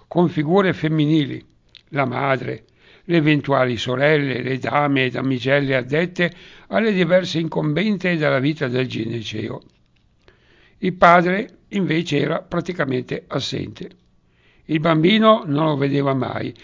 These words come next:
ed egli restava per lui una figura estranea. Spesso il genitore stava lontano per molti mesi dal castello, ma anche quando vi risiedeva, generalmente le uniche occasioni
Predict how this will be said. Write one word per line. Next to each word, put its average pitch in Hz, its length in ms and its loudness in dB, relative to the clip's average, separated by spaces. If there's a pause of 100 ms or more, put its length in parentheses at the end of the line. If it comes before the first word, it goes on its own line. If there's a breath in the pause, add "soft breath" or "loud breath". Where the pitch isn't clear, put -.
(200 loud breath)
ed 151 220 -2
egli 226 320 2
restava 139 580 0
per 143 220 -2
lui 196 320 0
una 151 420 2
figura 151 640 -2
estranea. 117 640 -6 (1040 soft breath)
Spesso 170 560 0
il 170 80 -2
genitore 180 680 2
stava 156 280 2
lontano 147 560 2
per 143 260 -2
molti 175 540 0
mesi 156 420 0
dal 135 180 -2
castello, 143 680 -2 (840 soft breath)
ma 208 300 -2
anche 214 400 0
quando 180 380 4
vi 147 180 2
risiedeva, 151 800 0
generalmente 170 880 0
le 151 160 2
uniche 254 340 4
occasioni 139 840 0